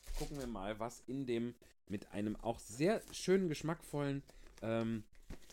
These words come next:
Kleeblatt-Geschenkpapier sich befindet. Erstmal das farblich abgestimmte grüne Geschenkpapier abmachen. So, dann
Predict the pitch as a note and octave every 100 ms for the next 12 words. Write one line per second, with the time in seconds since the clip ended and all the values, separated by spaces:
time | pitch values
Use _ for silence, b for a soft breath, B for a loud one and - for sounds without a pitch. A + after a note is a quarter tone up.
0 | - - - _ _ - A#2 A#2 D3 A#3
1 | C#3 G2+ G2 - - - - - - -
2 | - - - - - - - - A2+ G#2
3 | - F#2+ - - F#2+ F#2+ E2+ G2 - G2
4 | - - G2+ G2+ G2+ B2 G#3 - - -
5 | - - - - - - A#2 - G#2 G2
6 | F#2+ - - - - - - - - -
7 | G#2+ A2 G#2+ F#2+ - G2 - A2+ G#2 -
8 | G#2 G2+ G2+ G#2 F2+ D2+ E2 F2 A2 A2
9 | F2 - E2+ F2 - A#2+ - D#3 - -
10 | E3 D#3+ G#3 C#4+ - - _ - - E2+
11 | D#2+ D#2 F#2 A2+ B1 - - _ _ -
12 | G2 G2 G#2